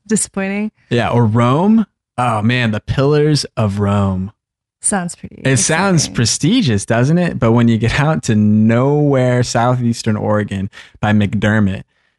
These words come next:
Speaker 2: you go to the town of Rome, Oregon. There's, like, nothing there. And then you drive out this old sandy road and you see this sort of natural formation of,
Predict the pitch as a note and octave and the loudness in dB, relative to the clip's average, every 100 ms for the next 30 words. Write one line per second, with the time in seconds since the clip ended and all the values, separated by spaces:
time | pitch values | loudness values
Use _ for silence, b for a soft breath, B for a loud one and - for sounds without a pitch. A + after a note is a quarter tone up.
0 | _ A2+ G#2 G2+ G2 G2 - G2 F#2+ F#2 | _ -4 0 0 0 -2 -4 -4 -4 -2
1 | F#2+ G2 G2 G2+ G#2 G#2 G2 F#2+ - - | -2 0 2 2 0 -4 -4 -6 -10 -10
2 | G#2 G2 G2 - _ _ _ _ A2 G#2 | -8 -8 -10 -12 _ _ _ _ 0 2
3 | G#2 G2+ G2+ G2+ G#2 G#2 - G2+ G2 G2 | 4 4 2 2 0 -4 -6 -8 -8 -10
4 | - - - _ - G#2+ A2+ A2+ A2 G#2+ | -12 -16 -20 _ -2 2 2 2 0 0
5 | A2+ A2 G#2+ G2+ G#2+ F#2+ G#2+ G#2+ - A2+ | 2 2 0 -2 -6 -2 0 0 0 2
6 | A2+ A2+ G#2+ G#2 G2+ G2+ - G#2+ G#2+ G#2 | 2 2 2 0 0 -2 -2 0 0 -2
7 | A2+ G#2 G2+ G2+ G2+ - G#2 G2 G2+ G2 | -4 -2 -4 -6 -8 -6 -4 -4 -4 -6
8 | - G#2+ - G#2 G2 G2 G2+ G2 b b | -6 -6 -4 -4 -2 -4 -4 -6 b b
9 | b b G2+ G2 F#2+ | b b -6 -4 -6